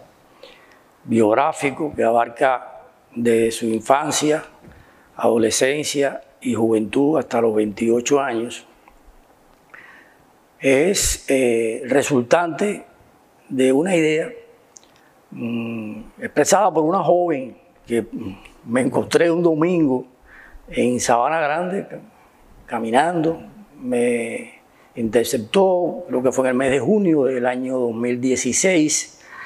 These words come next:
Se había leído el primer tomo, la biografía de la cual soy autor,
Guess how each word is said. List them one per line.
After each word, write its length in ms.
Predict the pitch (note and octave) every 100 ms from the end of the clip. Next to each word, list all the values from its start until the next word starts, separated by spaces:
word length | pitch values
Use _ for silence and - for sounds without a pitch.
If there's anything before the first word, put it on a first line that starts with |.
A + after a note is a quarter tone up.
| -
Se 120 | - C#3
había 200 | D3 E3+
leído 260 | F3+ G3
el 80 | E3+
primer 460 | B2 D3+ D#3+ E3+ -
tomo, 420 | F#3+ F3+ F3 C#3+
la 240 | B2+ A#2+
biografía 720 | A#2 B2 B2 A#2+ D#3+ F3+ E3+ - - _ _ - _ -
de 120 | B2
la 100 | A2+
cual 160 | A#2 B2+
soy 160 | D3+
autor, 580 | D3 D3 B2+ F3+ D#3+ -